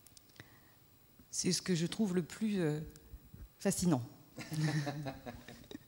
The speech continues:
Alors, quel changement, hein ? Essentiellement, le changement de nos représentations du handicap, hein, mais aussi, euh, plus largement, hein,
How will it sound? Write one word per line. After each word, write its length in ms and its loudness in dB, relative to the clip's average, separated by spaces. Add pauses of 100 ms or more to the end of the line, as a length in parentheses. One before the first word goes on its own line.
(1120)
Alors, 260 8
quel 240 8
changement, 640 6 (360)
hein ? 120 -2 (440)
Essentiellement, 880 6 (300)
le 120 -2
changement 460 2
de 240 4 (160)
nos 320 10
représentations 960 2 (300)
du 140 -2
handicap, 580 0 (360)
hein, 100 -6 (920)
mais 140 12
aussi, 580 6
euh, 240 2 (140)
plus 160 8
largement, 720 6
hein, 160 0